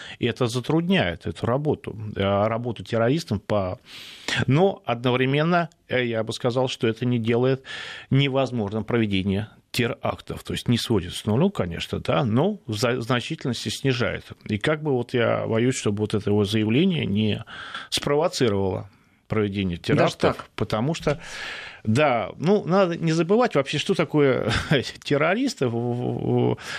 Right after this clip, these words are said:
Speaker 1: э, в сегодняшнем понимании, да, это не те карбонарии, там, когда-то были, которые вот освобождали, там, у нас в фильме известно, карбонарий, карбонарий, что-то такое героическое отчасти даже у нас ощущение.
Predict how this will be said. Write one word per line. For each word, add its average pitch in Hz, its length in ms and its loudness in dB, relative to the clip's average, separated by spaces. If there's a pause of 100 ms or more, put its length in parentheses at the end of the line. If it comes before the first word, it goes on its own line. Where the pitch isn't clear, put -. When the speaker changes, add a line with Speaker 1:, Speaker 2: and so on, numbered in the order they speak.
(480)
Speaker 1:
э, 117 240 2
в - 60 -8
сегодняшнем 104 760 -2 (200)
понимании, 131 580 0
да, 156 280 0
это 131 260 -2
не 117 120 2
те 202 160 0
карбонарии, 135 720 0
там, 107 320 -4 (400)
когда-то 107 440 -2
были, 127 280 2
которые 98 400 -2
вот 98 140 -6
освобождали, 104 760 -2
там, 92 260 -8
у 104 60 -10
нас 95 320 -10
в - 40 -20
фильме 139 300 2
известно, 107 440 0
карбонарий, 110 580 0
карбонарий, 107 560 -2
что-то - 320 -6
такое 110 280 -2
героическое 131 800 -2
отчасти 104 460 -4
даже 104 300 -2
у - 20 -2
нас 101 160 -4
ощущение. - 380 0